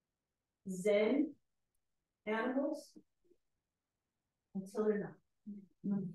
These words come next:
<laughs> My son was here a couple of days ago,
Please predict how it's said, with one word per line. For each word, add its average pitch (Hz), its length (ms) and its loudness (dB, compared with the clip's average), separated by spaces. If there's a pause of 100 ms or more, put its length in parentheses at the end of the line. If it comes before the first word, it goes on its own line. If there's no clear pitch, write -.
(100)
<laughs> - 80 -6 (1400)
My 285 240 10
son 277 320 6
was 277 160 4
here 247 220 8
a 254 40 2
couple 240 260 4
of 226 60 8
days 233 260 12
ago, 220 440 10